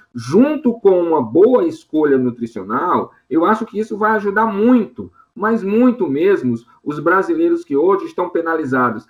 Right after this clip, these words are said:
seja por perda de salário, seja por redução de salário,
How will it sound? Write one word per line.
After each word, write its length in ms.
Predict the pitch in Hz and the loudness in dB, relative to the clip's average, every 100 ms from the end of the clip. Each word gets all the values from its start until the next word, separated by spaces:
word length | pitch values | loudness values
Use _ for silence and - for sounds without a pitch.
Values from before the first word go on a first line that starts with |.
| _ _ | _ _
seja 460 | - 214 240 208 | 0 2 2 0
por 420 | - 160 139 - _ _ _ | 0 0 0 -2 _ _ _
perda 280 | 147 160 143 | -2 0 0
de 100 | 123 | -4
salário, 720 | 127 104 117 160 160 151 151 - _ | -6 -4 -2 0 0 -2 -6 -10 _
seja 400 | - 151 156 147 | -8 -4 -2 -2
por 240 | - 131 | 0 0
redução 720 | 113 156 139 120 - 160 170 127 | 2 0 -2 -4 -2 0 0 -2
de 80 | |
salário, 840 | 113 107 101 131 143 131 120 120 | -6 -6 -4 -2 0 -2 -2 -4